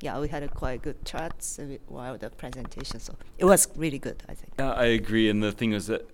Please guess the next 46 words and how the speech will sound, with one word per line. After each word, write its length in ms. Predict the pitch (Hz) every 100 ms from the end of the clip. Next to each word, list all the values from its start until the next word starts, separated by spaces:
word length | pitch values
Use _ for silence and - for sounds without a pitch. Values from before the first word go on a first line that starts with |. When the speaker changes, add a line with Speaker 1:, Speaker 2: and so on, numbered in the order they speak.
| -
Speaker 2:
our 80 | 110
point, 300 | 107 - 120
you 60 | 110
know, 80 | 95
we 100 | 95
got 140 | 110
across 320 | 101 - 92 -
our 60 | 85
point 360 | - 87 85
really 200 | 90 82
well 280 | 80 92 80
because 480 | 76 - 107 107 101
it 80 | 85
was 160 | 82
a 40 | 78
kind 200 | 85 78
of 180 | 69 - - - - - - - -
limited 500 | 113 104 98 87 85
number 220 | 85 85
of 80 | 80
people. 280 | 95 92
We 100 | 87
could, 300 | 87 90 80 80
uh, 320 | 87 85 78 78
really 280 | 98 90 85
communicate 500 | - 92 82 78 -
to 80 |
them 320 | 73 76 73 71 -
what 520 | 92 95 95 - - -
we 160 | 82
were 100 | 78
trying 480 | 78 - 82 76 73
to 220 | - - 76
get 220 | 76 78
at, 160 | 71
which 200 | - 92 117
was 140 | 95
basically, 720 | 82 135 135 117 - 87 80 - -
Speaker 1:
Hmm. 60 | - 170 -
Speaker 2:
you 100 | -
know, 200 | 87 82
that, 320 | 82 82 - -
um, 460 | 87 82 80 80 85
students 500 | - - 107 101 92
sometimes 460 | - - 95 92 82
don't 400 | 92 90 92 80